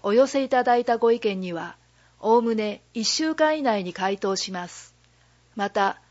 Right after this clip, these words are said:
各担当課へのお問い合わせも同様に受け付けています。市長への手紙にお寄せいただいたご意見には、おおむね一週間以内に回答します。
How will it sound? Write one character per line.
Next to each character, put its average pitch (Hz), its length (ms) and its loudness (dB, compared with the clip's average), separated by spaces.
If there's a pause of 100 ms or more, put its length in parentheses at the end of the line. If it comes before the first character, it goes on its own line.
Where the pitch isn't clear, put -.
(160)
各 233 360 0
担 240 260 -2
当 294 180 4
課 294 200 2
へ 285 60 2
の 214 120 0
お 185 60 -2
問 208 260 -2
い 208 60 2
合 196 80 2
わ 196 80 0
せ 196 160 -8
も 180 240 -6 (300)
同 254 220 8
様 262 240 6
に 240 200 -2
受 226 220 -2
け 247 60 -4
付 - 140 -2
け 196 60 0
て 180 120 -4
い 170 100 -4
ま 165 180 -12
す。 - 280 -20 (1300)
市 - 220 -4
長 233 280 2
へ 208 100 -2
の 185 120 -4
手 196 140 -4
紙 220 260 -2
に 214 140 -2
お 208 140 -2
寄 254 120 2
せ 269 160 0
い 254 40 -6
た 247 140 2
だ 240 120 2
い 233 80 2
た 233 120 2
ご 220 160 2
意 220 80 2
見 190 200 -4
に 175 140 -8
は、 170 260 -8 (360)
お 214 200 0
お 226 40 2
む 220 140 0
ね 202 260 -4 (100)
一 214 120 -6
週 302 300 -2
間 302 260 0
以 285 40 -6
内 226 200 0
に 180 100 -8
回 185 280 -4
答 190 160 -4
し - 160 -8
ま 175 180 -10
す。 - 240 -20